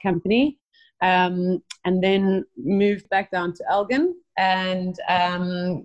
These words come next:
got into the wine industry from a, a marketing and sales point. Um, and after meeting my partner, and he was a viticulturist at Beaumont,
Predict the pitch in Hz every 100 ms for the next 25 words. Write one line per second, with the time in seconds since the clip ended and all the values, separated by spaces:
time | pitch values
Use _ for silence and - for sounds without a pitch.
0 | 180 - 196 190 196 190 185 185 _ -
1 | 180 180 180 180 180 175 175 - 175 175
2 | 175 165 170 170 170 165 - - 165 175
3 | 180 - 165 160 160 185 175 170 - 180
4 | 170 165 - _ - _ _ - 165 165
5 | 160 156 156 _ _ _ _ - - -
6 | 180 170 165 - 185 - 180 185 185 196
7 | 180 175 175 175 - 170 170 - 196 196
8 | 220 226 226 226 170 170 175 170 180 170
9 | 170 170 165 165 175 - 185 170 - -
10 | - - 180 175 160 233